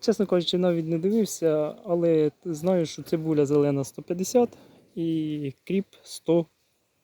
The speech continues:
сорок гривень. Зараз пішов сезон вже цитруса, е, сезон хурми. Хурма від сорока гривень, яка хочеш. Шарон від восьмидесяти гривень.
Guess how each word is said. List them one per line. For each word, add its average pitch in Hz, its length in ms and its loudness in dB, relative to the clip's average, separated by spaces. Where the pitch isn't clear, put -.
сорок 143 360 -2
гривень. 120 280 -2
Зараз 196 460 2
пішов 143 340 -8
сезон 131 380 -8
вже 127 380 -6
цитруса, - 600 -8
е, 139 300 -8
сезон 131 360 -6
хурми. 170 440 -2
Хурма 165 400 -2
від 127 140 -10
сорока 147 380 -2
гривень, 185 360 0
яка 147 260 -2
хочеш. 202 520 -2
Шарон 147 400 -2
від 135 140 -4
восьмидесяти 185 640 -4
гривень. 175 360 0